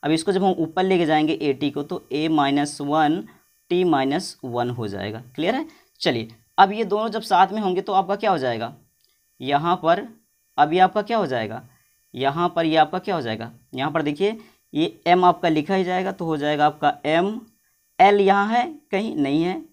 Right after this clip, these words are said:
केवल एल है, तो एल लिख दिया मैंने। टी यहाँ पर माइनस टू है, टी मा-, यहाँ पर क्या है, माइनस वन है, तो क्या हो जाएगा, टी माइनस टू और टी माइनस वन क्या हो जाएगा, टी माइनस थ्री हो जाएगा। क्लियर है। और आगे क्या हो जाएगा आपका,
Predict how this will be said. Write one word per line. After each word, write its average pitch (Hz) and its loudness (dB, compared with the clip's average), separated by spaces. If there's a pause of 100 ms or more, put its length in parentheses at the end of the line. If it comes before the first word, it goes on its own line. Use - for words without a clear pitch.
(340)
केवल 151 -2
एल 160 -6
है, 185 -6 (340)
तो - -20 (100)
एल 143 0
लिख 160 0
दिया 170 0
मैंने। 175 0 (420)
टी 233 0
यहाँ 208 2
पर 208 4
माइनस 180 2
टू 202 0
है, 214 -2
टी 190 -2
मा-, 170 0
यहाँ 160 0
पर 165 -6
क्या - 0
है, 147 0
माइनस 135 -2
वन 170 0
है, 196 -2 (280)
तो - -20
क्या 196 6
हो 180 6
जाएगा, 123 -2 (280)
टी 175 2
माइनस 170 2
टू 202 2
और - -6
टी 170 0
माइनस 156 2
वन 156 0
क्या 170 -2
हो 165 0
जाएगा, 135 -2
टी 151 -4
माइनस 143 -2 (680)
थ्री 160 0
हो 117 0
जाएगा। 113 -4
क्लियर 185 2
है। 277 0 (280)
और 135 0 (100)
आगे 160 6
क्या 185 0
हो 185 0
जाएगा 175 -2
आपका, 185 -4